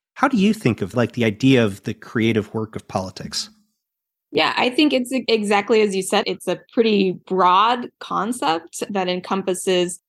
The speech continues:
Speaker 2: lots of different activities that we undertake to affect not only the sort of structure of policies or the particular proposals that might be on the table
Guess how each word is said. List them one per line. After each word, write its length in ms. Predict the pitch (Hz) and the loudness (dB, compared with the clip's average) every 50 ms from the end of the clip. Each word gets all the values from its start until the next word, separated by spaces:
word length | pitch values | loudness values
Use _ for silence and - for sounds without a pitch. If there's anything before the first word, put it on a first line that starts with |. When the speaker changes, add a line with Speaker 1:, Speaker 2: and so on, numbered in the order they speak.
| _ - | _ -2
Speaker 2:
lots 300 | 254 240 233 240 233 240 | 0 2 2 4 4 2
of 120 | 240 214 | 2 4
different 320 | 196 233 226 - 226 214 185 | 4 2 2 2 2 2 2
activities 960 | 185 185 - - - 196 180 196 170 185 175 175 175 170 175 - - - - - | 0 0 -2 -4 -4 -2 0 0 0 2 2 2 2 0 -2 -6 -10 -12 -12 -6
that 360 | 190 196 180 170 - 185 170 | 0 2 2 2 0 -2 -8
we 680 | 185 190 180 180 180 180 180 180 180 202 202 208 - - _ - | -8 -6 -4 -4 -2 -2 0 0 0 0 0 -2 -4 -6 _ 0
undertake 880 | 208 202 202 196 196 185 185 - - - - 262 254 226 - - - - | 2 4 4 6 4 4 2 0 -4 -2 0 2 2 2 0 -4 -10 -10
to 540 | - - 233 214 220 208 208 214 208 208 208 - - - - _ _ _ _ _ _ _ _ | -6 -2 0 2 2 4 4 4 2 0 -2 -6 -16 -20 -20 _ _ _ _ _ _ _ _
affect 560 | - 226 - - 277 254 247 240 - - - - | -6 -6 -2 0 0 0 0 0 -4 -8 -6 -4
not 340 | 233 226 220 208 208 214 | -2 0 2 2 2 2
only 800 | 214 220 240 247 247 247 240 220 208 196 190 185 180 180 180 - - - | 2 2 2 2 2 2 2 2 2 0 0 -2 -2 -4 -6 -8 -4 -2
the 200 | 208 196 175 180 | 0 0 0 0
sort 260 | 180 - - 190 170 | -2 -2 -2 0 0
of 220 | 165 160 156 - - - _ _ _ _ - | 0 0 -2 -6 -14 -20 _ _ _ _ -8
structure 720 | - - - 262 247 247 - - 262 220 214 208 196 - | -8 -2 0 0 0 0 2 2 4 4 4 4 2 2
of 200 | - 175 175 - - | 0 -2 -4 -4 -2
policies 580 | - 233 226 226 226 220 - 226 208 220 214 | 0 2 2 4 2 0 -2 -2 -2 -2 -2
or 60 | 190 165 | -2 -4
the 80 | - | -4
particular 1120 | - - 180 - - - 208 - - 214 190 185 185 185 180 180 175 175 170 165 165 - - _ _ _ _ _ | -6 -8 -10 -8 -4 -4 -4 -2 0 0 0 2 2 0 0 0 0 -2 -2 -4 -4 -8 -12 _ _ _ _ _
proposals 640 | - 233 208 - - 254 233 240 208 226 220 214 208 | -2 -2 0 2 4 4 4 4 6 4 4 4 4
that 120 | 214 185 170 | 2 0 0
might 180 | 175 180 175 | 0 0 0
be 120 | - 180 170 | 0 -2 -2
on 120 | 160 165 | -2 -2
the 80 | 156 160 | -4 -6
table 640 | - - 175 175 180 190 202 202 202 196 190 - | -4 0 0 0 2 0 0 -2 -2 -4 -6 -8